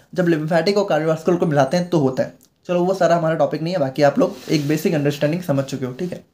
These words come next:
और अब हम लोग यहाँ पे mainly बात करते हैं अपने थोड़ा सा हार्ट के बारे में। तो बात करें हम लोग यहाँ पे हार्ट के बारे में, तो देखो कुछ बेसिक बातें तो आप सभी को पता है, जैसे कि हार्ट हमारा एक हॉलो मस्कुलर ऑर्गन होता है जो कि हमारे ब्लड को पंप करता है, बाकी हमारा कोन शेप का होता है, ठीक है,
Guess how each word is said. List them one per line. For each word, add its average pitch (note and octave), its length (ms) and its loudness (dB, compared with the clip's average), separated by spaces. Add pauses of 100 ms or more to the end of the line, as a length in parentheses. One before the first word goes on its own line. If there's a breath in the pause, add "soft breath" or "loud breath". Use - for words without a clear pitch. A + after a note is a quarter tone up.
(800 soft breath)
और F3 280 -2
अब C#4+ 120 8
हम A3+ 160 2
लोग A3+ 140 0
यहाँ D#3+ 200 0
पे G#3+ 80 2
mainly E3 420 0
बात D#3 220 4
करते D#3 220 -2
हैं D3 60 -2
अपने E3+ 120 -2
थोड़ा D3 200 6
सा G3 180 4
हार्ट G3 480 6
के F#3 80 2
बारे C3+ 200 4
में। B2+ 100 -6 (720)
तो E3+ 60 0
बात G3+ 280 8
करें E4 140 4
हम C#4+ 80 6
लोग C4 120 6
यहाँ A#3+ 160 8
पे B3 60 8
हार्ट G3 340 8
के G#3+ 80 8
बारे D#3+ 220 8
में, D3 220 2
तो A3+ 80 2
देखो C4+ 220 4 (220)
कुछ C#4 140 2
बेसिक F#3+ 340 0
बातें G#3 260 6
तो A3 60 2
आप G#3 120 4
सभी F3+ 240 4
को F3 100 2
पता D#3+ 200 2
है, D#3 60 2
जैसे D#3+ 200 2
कि E3 100 0
हार्ट D3 260 6
हमारा C#3+ 240 8
एक C#3+ 80 2
हॉलो F#3+ 260 10
मस्कुलर F3 360 6
ऑर्गन D3+ 240 6
होता D#3 180 2
है D#3 60 4
जो D3 80 0
कि D3+ 120 -4
हमारे C#3+ 220 2
ब्लड F#3+ 220 8
को F3+ 100 2
पंप D#3 220 6
करता D3+ 220 2
है, D3+ 200 2 (200 loud breath)
बाकी B3+ 220 2
हमारा G3 240 2
कोन G3 240 4
शेप F#3+ 240 6
का F3+ 80 10
होता E3+ 200 8
है, E3+ 80 4
ठीक F#3 180 0
है, C#3 120 -2